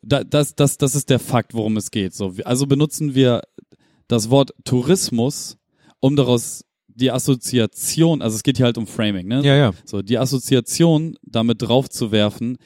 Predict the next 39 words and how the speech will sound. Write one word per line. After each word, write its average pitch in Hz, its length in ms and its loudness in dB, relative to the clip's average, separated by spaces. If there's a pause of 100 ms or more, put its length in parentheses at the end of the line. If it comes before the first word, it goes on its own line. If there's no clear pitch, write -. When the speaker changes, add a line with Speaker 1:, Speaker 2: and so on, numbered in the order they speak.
(240)
Speaker 1:
dass - 400 -4 (760)
das - 580 -2
Leid, 135 420 0
wovor 120 320 0
er 113 140 0
wegrennt, 123 440 0
gar 117 160 2
nicht 117 140 -2
existiert 160 640 0
und 113 120 -2
es 104 120 -8
eigentlich 117 220 0
ein 113 100 0
großer 110 300 -2
Spaß 117 440 0
ist, - 140 -8
was 95 140 -6
hier 98 80 -6
gerade 95 220 -4
passiert. 104 320 -4 (200)
Speaker 2:
Das - 140 -6
ist 143 80 6
das, 123 100 0
was 135 140 2
ich 147 100 2
gesagt 143 360 2
habe, 101 100 -4
Speaker 1:
Genau. 143 220 6
Speaker 2:
dass - 60 0
Leute 127 200 4
sich 123 120 -2
nicht 123 120 -6
vorstellen 139 400 0
können, 139 240 -2
dass 120 180 -2
das - 360 -4 (540)
ungeil 107 480 0
ist. 92 300 -6
Speaker 1:
Ne, 113 280 -2